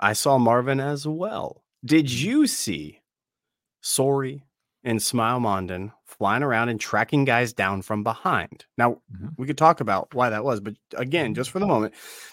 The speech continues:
Speaker 1: did you see the catch-up speed and the eraser-like mentality those two have?
Speaker 2: I did see that. They play in the position group that you deemed the worst <laughs> position group in the history of
Speaker 1: Look,
Speaker 2: college
Speaker 1: I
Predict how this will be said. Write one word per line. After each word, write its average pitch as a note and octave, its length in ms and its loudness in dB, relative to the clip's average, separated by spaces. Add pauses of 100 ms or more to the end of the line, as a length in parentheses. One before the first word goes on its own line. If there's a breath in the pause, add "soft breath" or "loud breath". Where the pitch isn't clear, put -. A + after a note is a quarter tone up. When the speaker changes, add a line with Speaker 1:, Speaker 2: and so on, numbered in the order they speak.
(140)
Speaker 1:
did C3 160 0
you C3 80 0
see F3 200 0
the E3 100 0
catch-up E3 380 0
speed A#2 380 -2
and B2 200 0
the B2+ 200 0 (100)
eraser-like C3+ 800 2
mentality B2 680 -2
those B2 340 0
two A#2+ 240 -2
have? C3+ 360 -2 (760)
Speaker 2:
I A2+ 120 2
did G3 240 4
see A#3 160 -2
that. G#2+ 180 2
They B2 160 4
play D3+ 360 4
in C#3 160 0
the B2+ 100 -2
position B2+ 420 -4
group B2+ 220 -2
that A2+ 140 0
you B2 180 2
deemed B2 380 0
the A2 200 -2
worst B2+ 440 2
<laughs> - 60 -4
position D3 380 -2
group D#3+ 260 0
in C3+ 120 0
the C3+ 60 4
history D#3 600 -2
of B2 100 -2
Speaker 1:
Look, A#2+ 80 -16
Speaker 2:
college C3 420 2
Speaker 1:
I C3+ 180 8